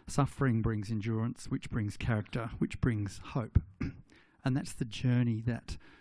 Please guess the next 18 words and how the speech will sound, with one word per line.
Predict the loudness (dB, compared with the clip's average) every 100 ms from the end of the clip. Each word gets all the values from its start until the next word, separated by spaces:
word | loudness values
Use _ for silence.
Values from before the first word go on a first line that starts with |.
| -20 _ _ -6
uh, | -4
Dominic | 2 2 2 0 -4
and | -2
Raylene | 0 0 0 0
themselves | -2 -2 -2 0
have | 0 4
been | 6 8
on. | 6 4 0 -10 -10 -12 -16 -18 -20 -8 0
Over | 0 0
in | -2
Thailand. | -2 -2 0 0 -2 -8 -20 -20 -20 _ -4
They've | -4 -4
been | -2 -2
through | -2 -2
some | -2 -2
really | -2
tough | -2 -4 -2
times, | 0 4 2 0